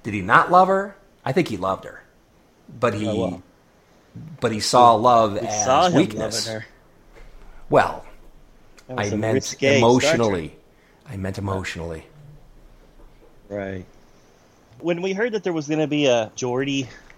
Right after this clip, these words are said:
Speaker 2: miniseries or
Speaker 1: Mm-hmm.
Speaker 2: a Geordi one-shot,
Speaker 1: Yep.
Speaker 2: I was like, "All right, we're gonna finally explore that whole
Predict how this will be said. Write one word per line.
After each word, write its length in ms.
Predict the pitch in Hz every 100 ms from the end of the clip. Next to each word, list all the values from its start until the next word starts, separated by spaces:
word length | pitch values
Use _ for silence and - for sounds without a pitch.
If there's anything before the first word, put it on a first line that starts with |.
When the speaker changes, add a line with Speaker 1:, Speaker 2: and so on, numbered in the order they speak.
| _ - -
Speaker 2:
miniseries 560 | 120 127 127 139 139 123
or 160 | 110
Speaker 1:
Mm-hmm. 160 | 107 165
Speaker 2:
a 40 |
Geordi 360 | 117 123 123 120
one-shot, 440 | 117 120 135 131 - - -
Speaker 1:
Yep. 140 | - - - - _ _
Speaker 2:
I 80 | 117
was 120 | 117
like, 100 | 123
"All 120 | 139 135
right, 140 | 117
we're 80 | 131
gonna 140 | 135
finally 380 | 123 151 143 135
explore 440 | 120 - - 147 135
that 160 | 127
whole 380 | 135 131 127 117